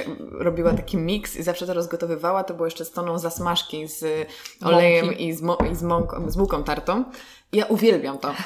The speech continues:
Speaker 1: Jakby do, do tej pory po prostu zawsze jak jestem u babci, to marzę o tych
Speaker 2: Comfort
Speaker 1: warzywach.
Speaker 2: food po
Speaker 1: Tak,
Speaker 2: prostu.
Speaker 1: po prostu to jest moje, mój smak dzieciństwa, ale myślę, że, e, łączy nas jeszcze jedna rzecz, e, mianowicie gotowanie ze światła w lodówce.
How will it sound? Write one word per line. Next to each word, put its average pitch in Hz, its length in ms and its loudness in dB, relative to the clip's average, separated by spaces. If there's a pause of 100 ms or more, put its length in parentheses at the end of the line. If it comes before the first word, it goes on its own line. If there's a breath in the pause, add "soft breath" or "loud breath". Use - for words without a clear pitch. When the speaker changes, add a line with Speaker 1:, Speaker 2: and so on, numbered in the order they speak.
(100)
Speaker 1:
Jakby 180 180 0
do, 190 140 2
do 220 120 0
tej 254 160 2
pory 202 300 6
po 202 60 -4
prostu 185 280 -4
zawsze 185 300 0
jak 180 100 -6
jestem 180 240 0
u - 20 -2
babci, 175 280 -4
to 170 180 -2
marzę 160 340 4
o 135 60 -10
tych 143 120 -4
Speaker 2:
Comfort 415 200 8
Speaker 1:
warzywach. 403 240 4
Speaker 2:
food 427 140 2
po - 120 -2
Speaker 1:
Tak, 202 100 6
Speaker 2:
prostu. - 160 2
Speaker 1:
po 196 60 -4
prostu 196 160 0
to 294 80 6
jest 269 160 4
moje, 202 380 0
mój 190 120 0
smak 202 260 0
dzieciństwa, 175 560 -4 (340 loud breath)
ale 180 160 0
myślę, 208 260 0
że, 185 240 -2 (300 loud breath)
e, 170 140 -2
łączy 208 280 2
nas 185 180 -2
jeszcze 185 200 -6
jedna 180 320 -2
rzecz, 160 320 -4 (100)
e, 160 260 -6
mianowicie 180 680 -2 (320 loud breath)
gotowanie 180 480 0
ze 180 80 0
światła 175 300 0
w 170 60 -4
lodówce. 165 540 -2